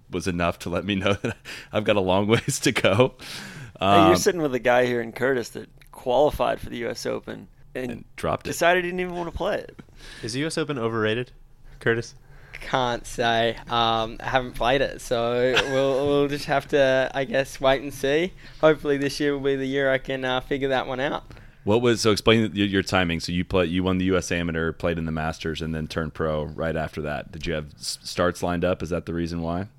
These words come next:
Speaker 4: Yeah, um, I just had, like, a, a really good little lineup of events,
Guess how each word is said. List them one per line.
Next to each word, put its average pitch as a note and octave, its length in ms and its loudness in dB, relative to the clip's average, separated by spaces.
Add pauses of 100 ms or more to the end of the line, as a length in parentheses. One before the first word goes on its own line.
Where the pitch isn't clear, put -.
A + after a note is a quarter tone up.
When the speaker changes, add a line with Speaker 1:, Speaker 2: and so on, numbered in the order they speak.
(140)
Speaker 4:
Yeah, C#3 560 2
um, A#2+ 520 -4 (240)
I C3+ 100 0
just B2+ 180 -6
had, A#2 200 0
like, A2 200 0
a, A2+ 300 4
a A#2+ 100 -2
really A#2 320 0
good A2 240 -4
little A2 400 -2 (120)
lineup A2+ 480 -2
of A2+ 160 -2
events, A2+ 600 -4